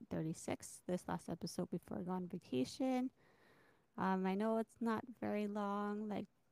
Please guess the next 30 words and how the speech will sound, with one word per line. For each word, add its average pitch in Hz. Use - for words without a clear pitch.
these 175
other, 202
like 180
the 185
previous 226
episodes 208
that -
I've -
done 202
for 208
you, 202
but 190
when 185
I 175
come 214
back 208
from 202
my 180
vacation, 202
I'll, 160
I'll 170
definitely 196
go 175
back, 170
I'll 175
definitely 180
go 170
back 160
to 170
being, 170